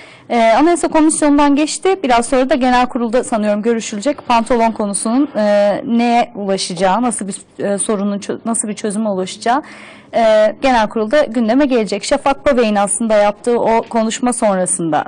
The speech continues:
daha da gündeme geldi ve türban sonrasında bu da, e, serbest olabilir mecliste şeklinde yorumlarla gündemde hala. E, nasıl değerlendiriyorsunuz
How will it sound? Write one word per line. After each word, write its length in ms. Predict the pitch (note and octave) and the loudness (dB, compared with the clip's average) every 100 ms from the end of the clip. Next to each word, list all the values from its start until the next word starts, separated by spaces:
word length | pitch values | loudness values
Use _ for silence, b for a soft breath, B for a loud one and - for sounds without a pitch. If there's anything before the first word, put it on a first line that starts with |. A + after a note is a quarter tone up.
| - | -4
daha 240 | G3 F3+ | -2 -2
da 140 | F3 - | -2 -4
gündeme 440 | G3 G3 F#3 F3+ | -4 -4 -2 -2
geldi 400 | F3+ F3 F#3 D#4 | -2 -2 -2 -2
ve 80 | D4+ | -2
türban 380 | D4 C#4 C4+ C4 | -4 -2 2 2
sonrasında 720 | - G#3 G3 F#3+ C4 D4 D4 | 0 0 -2 -2 0 0 0
bu 100 | A#3+ | -2
da, 180 | A#3 C4 | 0 0
e, 280 | - G#3+ G#3 | -2 -4 -2
serbest 460 | - G#3+ A3+ B3+ B3 | 0 2 2 -2 -2
olabilir 420 | G#3 F#3 F3+ - | -2 -4 -8 -8
mecliste 520 | G#3 F#3+ F3+ - G3+ | -6 -4 -6 -6 -6
şeklinde 580 | - G3 - F#3+ G#3+ D#4+ B B B D4 | -4 -8 -6 -6 -2 -4 B B B 0
yorumlarla 500 | C4 A3+ G3 A3+ D#4+ | 0 2 2 2 2
gündemde 520 | C4 B3+ G#3+ G3 F#3 | 2 2 2 2 0
hala. 460 | F#3 F3 G#3+ E4 - B B B - | 0 0 2 0 -2 B B B -2
E, 400 | A#3 A3+ A#3 - | 0 0 -2 -2
nasıl 260 | F4 G#4 - | -4 -2 2
değerlendiriyorsunuz 920 | D#4 B3 A3+ A3 G#3+ G#3+ - A#3 | 2 4 2 2 0 -2 -4 -6